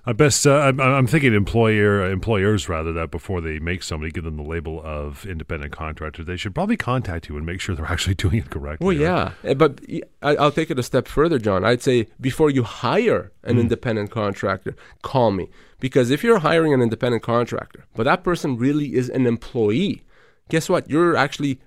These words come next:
Speaker 2: entering into an illegal work arrangement because you're not gonna comply with your obligations to withhold taxes and remit taxes, which is a problem. That's illegal. Uh, even though, uh, you call someone an independent contractor, it's not enough.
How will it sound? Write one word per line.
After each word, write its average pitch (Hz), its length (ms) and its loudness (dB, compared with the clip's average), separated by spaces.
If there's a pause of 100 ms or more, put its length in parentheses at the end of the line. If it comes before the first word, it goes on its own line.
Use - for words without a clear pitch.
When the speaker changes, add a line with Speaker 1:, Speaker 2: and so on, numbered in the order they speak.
(140)
Speaker 2:
entering 147 380 0
into 135 260 0
an 123 200 0
illegal 143 560 0
work 170 320 -2
arrangement 147 580 -4 (300)
because 113 280 -4
you're 113 100 6
not 127 280 4
gonna 180 200 2
comply 139 340 -2
with 135 200 0
your 131 120 2
obligations 123 540 -2
to 113 100 -8
withhold 139 420 -2
taxes 135 400 -4
and 104 160 -2
remit 113 300 -4
taxes, 131 440 -8 (400)
which 151 180 -4
is 175 100 -2
a 170 40 -2
problem. 175 300 2
That's - 200 -4
illegal. 151 680 -2 (540)
Uh, 110 180 0
even 156 180 2
though, 143 340 6
uh, 123 280 6
you 120 160 0
call 135 260 2
someone 147 260 2
an 120 100 4
independent 110 420 -6
contractor, 107 500 -4
it's 143 160 -6
not 147 160 0
enough. 156 400 -2